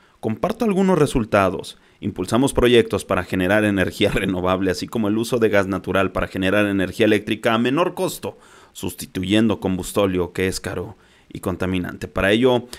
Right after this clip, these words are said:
se pusieron en marcha ochenta y cinco proyectos de infraestructura y gasoductos. Del dos mil catorce al dos mil quince se concluyeron siete procesos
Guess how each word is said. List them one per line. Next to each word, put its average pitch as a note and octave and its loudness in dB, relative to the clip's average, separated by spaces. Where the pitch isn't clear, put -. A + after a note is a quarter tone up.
se - -8
pusieron B2+ 0
en A#2+ -2
marcha D3 -2
ochenta C3+ -4
y A#2 -2
cinco C#3+ -2
proyectos B2 2
de F#2+ -2
infraestructura F#2 -2
y G2 0
gasoductos. F#2 -4
Del F#2+ -4
dos F2+ -6
mil A#2 -2
catorce C#3+ -2
al B2+ 0
dos A2+ 4
mil B2 0
quince B2 0
se A2+ -4
concluyeron A2 0
siete E3 -4
procesos A2 -4